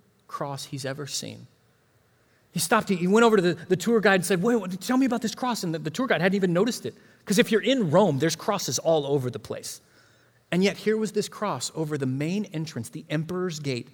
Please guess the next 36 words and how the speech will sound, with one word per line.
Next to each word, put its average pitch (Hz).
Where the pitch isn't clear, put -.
into 143
the 127
Colosseum. 113
He -
did 156
some 160
research 160
and 135
found 156
out 147
that 135
that 151
was 143
put 185
there 147
around 135
the 123
fifteenth 151
century 139
by 151
a 139
pope 170
who 185
was 165
trying -
to 165
rescue 165
the 127
Colosseum. 120
It 170
was 170
in 156
disrepair 190
at 160
the 160
time. 196